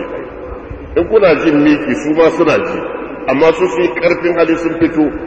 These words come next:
ku me yasa miki da cuta da gaskiya zai sa ku yi rauni? Su ma suna da wannan abin, amma suka fito suna neman ku. Ku ma ku yi karfin hali ku tashi,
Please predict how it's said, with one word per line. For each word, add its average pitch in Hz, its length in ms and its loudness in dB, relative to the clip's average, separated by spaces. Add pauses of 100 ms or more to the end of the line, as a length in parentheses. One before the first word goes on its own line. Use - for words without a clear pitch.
(100)
ku 165 140 -2
me 160 140 2
yasa 165 320 4 (540)
miki 147 440 2
da 123 140 2
cuta 127 400 2
da 139 140 4 (240)
gaskiya 135 400 2
zai 139 180 0
sa 131 240 4
ku 117 160 0
yi 117 80 4
rauni? 120 300 2 (320)
Su - 160 -6
ma 214 200 4
suna 208 300 4
da 147 100 2
wannan 135 380 4
abin, 143 320 4 (200)
amma 139 220 2
suka 156 220 0
fito 143 240 -2
suna 127 240 0
neman 117 240 0
ku. - 140 -6 (300)
Ku 170 120 0
ma 202 240 6
ku - 140 2
yi 156 80 4
karfin 175 420 0
hali 175 180 2
ku 143 140 0
tashi, 160 380 0